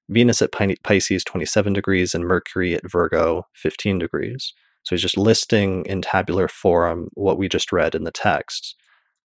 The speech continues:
Um, then he goes into the Western tradition, and he says, "The origins of the hupsomata, which is the Greek term for exaltation,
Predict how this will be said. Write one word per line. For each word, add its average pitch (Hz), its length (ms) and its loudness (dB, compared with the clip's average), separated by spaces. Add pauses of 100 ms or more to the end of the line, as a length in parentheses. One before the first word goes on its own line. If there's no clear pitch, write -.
(160)
Um, 92 320 0
then 107 180 0
he 127 80 4
goes 113 220 6
into 98 420 0
the 87 80 2
Western 95 380 4
tradition, 85 500 0
and 92 100 -4
he 90 80 -4
says, 90 520 2 (400)
"The 92 60 0
origins 120 640 4
of 98 180 -2
the 92 160 2
hupsomata, 92 920 4
which - 160 -4
is 87 100 -4
the 85 80 -4
Greek 90 220 -2
term 87 240 -4
for 87 120 0
exaltation, 90 920 -2